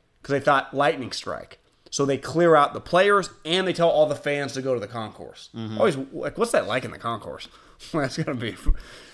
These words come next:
Speaker 1: But then, like, a person in the media, like, ten minutes later, was like, "It's a little weird. There hasn't been a drop of rain yet." <laughs> Like, the weather hadn't come. But N F L Network was kinda screwed, right? They had just planned on playing that game.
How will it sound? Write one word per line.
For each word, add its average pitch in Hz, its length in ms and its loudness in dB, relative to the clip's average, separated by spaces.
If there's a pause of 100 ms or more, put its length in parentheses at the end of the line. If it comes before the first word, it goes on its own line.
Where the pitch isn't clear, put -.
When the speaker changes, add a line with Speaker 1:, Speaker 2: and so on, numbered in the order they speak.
(500)
Speaker 1:
But 151 480 4
then, 180 180 6
like, 156 200 4
a 143 60 0
person 151 460 -4
in 135 60 -4
the 147 40 -4
media, 160 440 2
like, 117 160 -4
ten 139 200 0
minutes 120 260 -6
later, 156 460 0 (540)
was 131 80 -6
like, 139 120 2
"It's 139 120 -4
a 165 40 4
little 226 260 6
weird. 208 220 4
There 156 100 4
hasn't 165 260 4
been 160 100 2
a 131 40 0
drop 131 260 2
of 110 180 -10
rain 123 360 2
yet." 80 280 -8 (180)
<laughs> - 180 -14
Like, 139 160 -6
the 160 380 4 (340)
weather 156 260 6
hadn't 110 220 -2
come. 87 160 -10 (460)
But 156 140 4
N 202 140 4
F 180 120 2
L 160 120 6
Network 196 440 2
was 139 100 -6
kinda 143 240 -2
screwed, 208 420 -2
right? 107 260 -4
They 135 100 -2
had 123 100 -4
just 123 160 -12
planned 131 240 -4
on 104 120 -8
playing 120 400 -6
that 95 180 -8
game. 175 300 -8